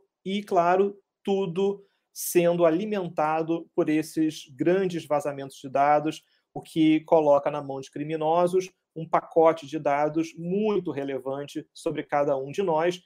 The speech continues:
o que permite, enfim, a abertura de empréstimo, é, é, situações que, que en-, envolvem a obtenção de uma conta de celular,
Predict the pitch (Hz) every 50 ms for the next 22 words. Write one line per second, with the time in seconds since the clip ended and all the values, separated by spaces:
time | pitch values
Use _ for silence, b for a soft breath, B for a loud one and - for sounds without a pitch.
0 | _ _ _ - 156 - 180 175 180 170 151 143 143 143 147 156 156 156 - -
1 | 160 151 143 139 135 131 - - 135 127 120 120 123 123 123 - - _ 127 123
2 | 127 139 131 - _ - 151 151 147 135 - - 147 135 123 _ 131 143 143 147
3 | 143 135 - - - - 139 135 135 131 127 123 117 - b b b b b _
4 | - 127 127 123 123 123 120 120 120 117 117 113 113 110 110 113 110 110 104 104
5 | 107 - - 113 117 120 - - 127 _ 147 139 131 131 - 147 143 143 - -
6 | - 143 135 135 127 123 _ _ - - 151 143 139 135 135 135 131 _ _ -
7 | 135 135 131 127 123 - 131 135 135 135 135 135 123 127 135 131 127 123 123 123
8 | 123 120 117 113 120 131 131 127 - _ 139 127 127 123 - - 139 131 127 123
9 | 123 b b b _ - 131 135 127 131 - 143 135 131 - 131 127 - - -
10 | 123 123 120 120 120 131 143 156 151 147 147 139 127